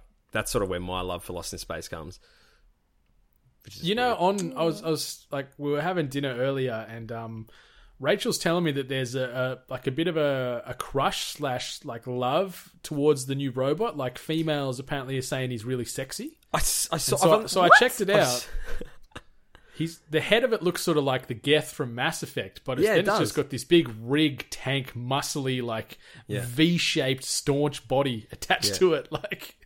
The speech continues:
Speaker 1: He does remind me of Geth. He kinda like, he's kinda like a Geth crossed with a, with, uh, like a, um, Watcher from Horizon with that, like, the
Speaker 2: Mm.
Speaker 1: head and that. Like,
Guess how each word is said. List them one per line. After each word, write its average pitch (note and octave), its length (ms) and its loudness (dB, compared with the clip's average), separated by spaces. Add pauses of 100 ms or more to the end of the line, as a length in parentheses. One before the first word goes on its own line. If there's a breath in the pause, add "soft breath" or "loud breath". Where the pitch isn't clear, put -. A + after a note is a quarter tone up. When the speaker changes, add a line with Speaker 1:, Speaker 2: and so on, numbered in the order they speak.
Speaker 1:
He A#2+ 120 -6
does C#3 260 -4
remind C3 300 -2
me G2+ 140 -4
of F#2 180 -14
Geth. F#2 300 -10
He C3 100 -6
kinda G#3+ 240 0
like, G3+ 180 -2
he's D3 160 -2
kinda G3+ 200 0
like E3+ 120 -4
a E3 60 -2
Geth B2 420 -4
crossed - 380 -4
with A2 220 0
a, G#2 320 2
with, G#2 280 -6
uh, F#2 160 -4
like G2+ 180 -6
a, F2+ 220 -2
um, F#2 360 -6
Watcher G2 360 -6
from E2+ 340 -12
Horizon F#2 580 -4 (120)
with - 120 -14
that, F2+ 240 -6
like, F#3+ 120 -4
the A3 60 -2
Speaker 2:
Mm. F3 80 0
Speaker 1:
head F#2 120 -4
and F2 120 -12
that. B1+ 200 -18
Like, E2+ 220 -12